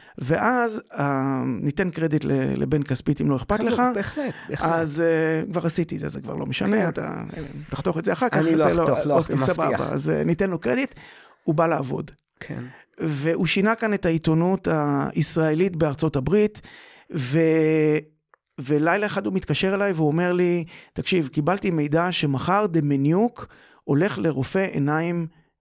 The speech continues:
Speaker 1: יהודי לביקורת, בוא ניסע." שבע בערב, אין טיסות, אין כלום. יאללה, בן, נכנסנו לאוטו, נהגנו עשר שעות, ומצאנו את עצמנו לפנות בוקר, אה, ליד הבית של דמניוק, לא רצינו להחנות שם.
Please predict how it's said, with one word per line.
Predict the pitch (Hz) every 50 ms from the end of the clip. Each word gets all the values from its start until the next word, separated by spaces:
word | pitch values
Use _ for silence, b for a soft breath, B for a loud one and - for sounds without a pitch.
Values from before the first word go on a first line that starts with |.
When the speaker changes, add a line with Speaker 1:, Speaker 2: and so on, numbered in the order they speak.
| _ -
Speaker 1:
יהודי | - 131 127 120 120 117 127 175 202 220 240 240 - b b b b b b
לביקורת, | 139 143 156 135 143 - - 165 156 - 143 208 233 226 - - b b b b b b b b -
בוא | 131 170 180 175
ניסע." | 175 160 - - - - - - - - _ - -
שבע | - 208 208 185 185
בערב, | 156 156 156 165 160 160 151 151 147 135 131 139 139 - _ - -
אין | 175 180
טיסות, | 175 - 165 147 - - 185 156 139 - 151
אין | 139 127
כלום. | - - 190 190 190 185 175 160 b b b b b b b b b -
יאללה, | 147 147 143 143
בן, | 135 143 143 143
נכנסנו | 135 - - 160 156 - 165 151
לאוטו, | 143 143 165 170 165 - 165 156 156
נהגנו | 165 151 156 156 151 156 156 156 147 139 131 131 _ _ _ _ _ _ -
עשר | - 151 135 - 156
שעות, | 131 - - - 156 170 185 185 - - B B B B B B B B B B
ומצאנו | - 160 127 147 156 151 147 135 - 180 175 175 165
את | 156 165
עצמנו | 151 - 160 156 151 151 143
לפנות | 135 - - 156 147 131
בוקר, | 131 156 160 151 - 147 131 123 - - B B B B B B B B B B B _ -
אה, | 151 143 139 135 139 - -
ליד | - 135 151 151 156 175 175 160 160
הבית | 147 139 151 147 143 131
של | - - -
דמניוק, | - - - 113 120 143 180 220 220 -
לא | - 165 160 165
רצינו | 160 - 165 151 143
להחנות | 139 120 - - 151 139 117 -
שם. | 156 170 208 240